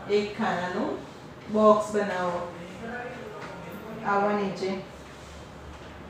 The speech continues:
લખો, પાંચડાને મીંડે પચાસ અને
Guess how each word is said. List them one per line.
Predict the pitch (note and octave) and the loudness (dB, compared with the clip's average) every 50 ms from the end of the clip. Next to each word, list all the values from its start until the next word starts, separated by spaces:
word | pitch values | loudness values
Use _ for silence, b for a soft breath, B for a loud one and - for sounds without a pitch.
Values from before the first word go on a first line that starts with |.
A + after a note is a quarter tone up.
| - - - - - - - - - - G3+ F#3+ | -14 -14 -14 -14 -14 -14 -14 -14 -10 -6 -2 0
લખો, | F#3+ F3+ - F#3+ F3+ F#3 - - | 0 0 2 2 0 0 0 4
પાંચડાને | G3 G3+ G3+ G3 G3 - F#3+ F#3+ F#3+ G3 G3+ G3 G3 G3 | 6 8 8 8 6 4 4 4 4 4 4 4 4 4
મીંડે | F#3+ F#3+ G3 G3 F#3+ F#3+ F#3 - | 2 2 2 4 4 2 2 2
પચાસ | F3+ F3+ F3 - - - G3 G3 G3+ G#3+ A3+ A3+ - - - - - - - - - - - - - - - - - - G#3 A3+ | 2 0 0 0 0 4 6 6 8 8 8 6 4 2 -2 -6 -8 -8 -10 -10 -10 -10 -10 -10 -10 -12 -14 -14 -10 -4 0 2
અને | A#3 A#3+ A#3 G#3+ G3 | 2 6 6 6 6